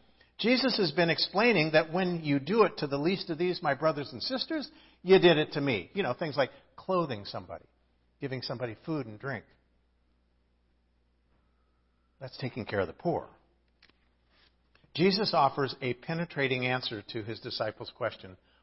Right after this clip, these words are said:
"Why this waste?" He says, "The poor you will always have with you." Now, Jesus is not asserting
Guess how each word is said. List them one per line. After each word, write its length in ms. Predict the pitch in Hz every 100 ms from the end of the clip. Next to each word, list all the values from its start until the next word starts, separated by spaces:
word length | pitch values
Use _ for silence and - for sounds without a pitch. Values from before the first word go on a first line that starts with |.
| -
"Why 260 | 110 117
this 260 | 113 110 -
waste?" 380 | 98 78 - - _ _ _ _ _ _ -
He 100 | 131
says, 380 | - 190 180 - - - _ -
"The 120 | 139
poor 420 | - - 196 147
you 140 | 131 127
will 220 | 123 123
always 300 | 131 135 123
have 260 | 117 107
with 220 | 120 131 90
you." 160 | 80 _ _ _ _ _ _ _ _ _ _
Now, 100 | 180
Jesus 420 | 196 285 269 233
is 200 | 202 147
not 320 | 175 175 180 - - _ _
asserting 600 | 139 - 160 117 107 113